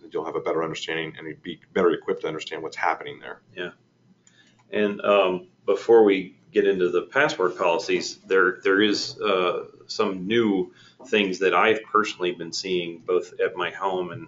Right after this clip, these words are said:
Speaker 2: and my wife's office, uh, in terms of a new method that people are using is we've been getting phone calls, uh, that claim to be they're from Microsoft, um, and they know that we have, uh,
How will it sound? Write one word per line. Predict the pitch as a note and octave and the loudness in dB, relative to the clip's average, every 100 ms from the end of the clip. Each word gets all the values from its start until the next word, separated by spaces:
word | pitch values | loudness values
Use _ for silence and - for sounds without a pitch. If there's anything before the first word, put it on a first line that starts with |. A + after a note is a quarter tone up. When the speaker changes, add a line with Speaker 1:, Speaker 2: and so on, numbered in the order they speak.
| - | -14
Speaker 2:
and | E2+ | -14
my | E2 D#2+ | -12 -8
wife's | E2+ F#2+ F#2+ | -2 0 0
office, | F#2+ F2+ F2+ D#2+ - - _ _ _ _ - | 0 -2 -2 -6 -6 -14 _ _ _ _ -6
uh, | F2+ F2 E2+ D#2 - _ - | -4 -2 -4 -8 -14 _ -20
in | F2+ | -12
terms | F#2+ F2+ D#2+ | -6 -6 -6
of | E2 D#2+ - E2 | -10 -12 -14 -14
a | D#2+ | -10
new | F2+ G#2+ F2+ E2 | -4 -2 -2 -8
method | E2+ E2 - D#2 D2+ | -10 -10 -6 -8 -6
that | D#2+ - | -12 -10
people | E2+ E2 | -14 -10
are | E2 | -10
using | D#2 D#2+ D#2+ D#2+ D#2+ | -10 -14 -18 -16 -16
is | D#2+ | -14
we've | F2 E2 | -14 -16
been | E2+ | -16
getting | E2 E2 D#2 | -14 -14 -14
phone | - B2+ B2 | -2 0 0
calls, | B2 F#2 D#2+ D#2 D#2 - _ _ _ _ | -2 -2 0 -2 -4 -10 _ _ _ _
uh, | F2 E2+ E2+ | -4 -2 -2
that | E2+ E2 | -4 -4
claim | - G2 F#2 | -2 -2 0
to | F2+ | -4
be | F2 | -4
they're | E2+ E2+ | -2 -2
from | - F2 E2+ | -2 -8 -2
Microsoft, | G2 G2 F2 - E2 D2+ - - - | -2 0 -6 -2 -2 -2 -6 -16 -10
um, | D#2+ D#2 D2+ D2 - | -6 -4 -6 -8 -10
and | E2 | -10
they | D#2+ D#2+ | -8 -6
know | F2 E2+ | -4 -2
that | E2 | -2
we | E2 D2+ | -4 -6
have, | F2 E2 D#2+ - - | -2 0 -2 -6 -4
uh, | D#2+ D2 | -2 -2